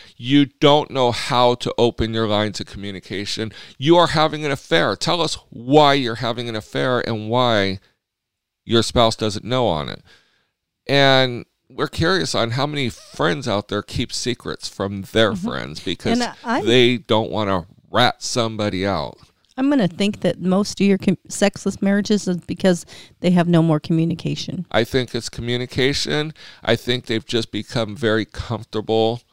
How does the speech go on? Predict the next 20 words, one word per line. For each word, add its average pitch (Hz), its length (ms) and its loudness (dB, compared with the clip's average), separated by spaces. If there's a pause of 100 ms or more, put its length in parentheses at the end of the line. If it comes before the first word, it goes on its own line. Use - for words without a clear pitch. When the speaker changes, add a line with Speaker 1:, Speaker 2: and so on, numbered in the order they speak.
(120)
Speaker 2:
Mm-hmm. 190 440 0 (480)
Comfortably 196 560 2
numb. 180 600 0
Speaker 1:
Comfortably 110 540 -4
numb. 117 300 -4
I 90 120 -4
like 101 300 -4
that. 82 320 -2
Speaker 2:
Mm-hmm. 185 360 -6 (180)
Speaker 1:
And 113 880 0 (340)
they 123 160 2
just 113 600 -2 (360)
plain 117 360 0
forgot 101 720 0
why 104 440 2
they 101 240 0
got 85 300 0
together. 90 600 -2 (460)
I - 100 -10
mean, 104 600 -6